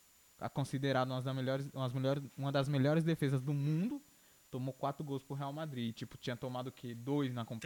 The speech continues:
Speaker 1: competição?
Speaker 2: na competição
Speaker 1: Três na
Speaker 2: inteira, né?
Speaker 1: competição, velho. Tá ligado?
Speaker 2: É,
Speaker 1: É
Speaker 2: o Real
Speaker 1: foda.
Speaker 2: Madrid não tá pra brincadeira. Foi o primeiro bicampeonato seguido aí da era moderna da Champions, né?
Speaker 1: Exato.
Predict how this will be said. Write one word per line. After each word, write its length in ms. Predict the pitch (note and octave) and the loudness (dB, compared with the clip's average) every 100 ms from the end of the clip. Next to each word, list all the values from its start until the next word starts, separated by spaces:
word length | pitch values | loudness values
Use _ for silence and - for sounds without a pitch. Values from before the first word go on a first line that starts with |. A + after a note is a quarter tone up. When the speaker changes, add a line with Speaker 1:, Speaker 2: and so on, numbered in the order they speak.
| F3 F#3 | -4 -4
Speaker 1:
competição? 140 | B2 A#2 | -4 -4
Speaker 2:
na 60 | |
competição 260 | A2+ D#3 C3 | -6 -4 0
Speaker 1:
Três 160 | C3 C3 | 2 0
na 80 | |
Speaker 2:
inteira, 140 | B2 B2+ | -4 -6
né? 20 | C#3 | -8
Speaker 1:
competição, 420 | B2 - A#2+ A#2 | -10 -10 -8 -6
velho. 220 | A2 G2+ - - - - - | -6 -8 -10 -20 -20 -20 -12
Tá 60 | A2 | -6
ligado? 260 | A#2 A2+ - - - _ _ - | -6 -6 -12 -20 -20 _ _ -14
Speaker 2:
É, 120 | C#3+ | -12
Speaker 1:
É 60 | C#3 | -12
Speaker 2:
o 40 | |
Real 140 | C#3+ C#3 | -10 -8
Speaker 1:
foda. 60 | |
Speaker 2:
Madrid 360 | E3 D#3+ E3 F3 | -6 -6 -6 -6
não 140 | F#3 | -8
tá 120 | F3+ F3 | -8 -6
pra 120 | F#3+ | -6
brincadeira. 500 | E3+ E3 E3+ E3+ G#3 | -8 -8 -8 -6 -4
Foi 140 | A3 | -4
o 20 | F#3+ | -4
primeiro 300 | F#3+ G#3+ A#3+ | -2 -2 -2
bicampeonato 600 | A3 A#3+ A3 G3+ F#3+ - | -2 -4 -2 -2 0 0
seguido 400 | - E3+ F3+ F#3 | 0 -4 -6 -4
aí 80 | F3+ | -2
da 100 | E3+ | -2
era 160 | E3+ | -2
moderna 420 | E3+ D#3+ D#3 E3 | -4 -2 -2 -2
da 80 | E3 | -2
Champions, 460 | C#3+ C#3+ F#3 G#3 F3+ | -2 -2 -4 -6 -6
né? 180 | F#3+ A2+ | -6 -6
Speaker 1:
Exato. 460 | A#2+ A#2+ A2 A2 - | -10 -10 -10 -14 -20